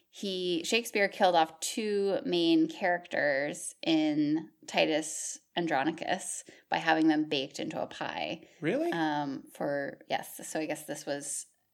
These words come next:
Speaker 1: an act of revenge for them a-, attacking Titus Andronicus's daughter.
Speaker 2: Wow. I've never read that play, so.
Speaker 1: I haven't either, um, but apparently, spoiler,
Speaker 2: <laughs>
Speaker 1: Titus serves the pie to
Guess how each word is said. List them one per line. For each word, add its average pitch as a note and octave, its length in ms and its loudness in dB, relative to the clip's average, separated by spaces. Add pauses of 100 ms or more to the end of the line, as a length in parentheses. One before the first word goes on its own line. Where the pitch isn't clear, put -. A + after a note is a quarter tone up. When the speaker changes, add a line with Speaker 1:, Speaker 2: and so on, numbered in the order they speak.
(120)
Speaker 1:
an F3 100 -2
act - 240 2
of E3+ 160 0
revenge D#3 720 2
for E3 100 -2
them D3+ 340 -2
a-, D#3 80 -4 (280)
attacking E3 720 -4
Titus D3+ 720 -8
Andronicus's D3 1040 -6 (100)
daughter. - 400 -6 (140)
Speaker 2:
Wow. - 400 -4 (260)
I've B2+ 120 0
never D#3+ 180 2
read A#2 160 2
that A#2 160 -6
play, - 320 -6
so. - 420 -6
Speaker 1:
I E3 60 -2
haven't E3+ 540 2
either, D#3+ 640 0 (100)
um, D#3+ 280 2
but D#3+ 100 0
apparently, D#3+ 880 2
spoiler, D#3 720 0 (340)
Speaker 2:
<laughs> - 400 -8
Speaker 1:
Titus D#3 500 2 (120)
serves E3+ 580 4
the - 100 -4
pie C#3+ 800 0 (200)
to D3+ 440 2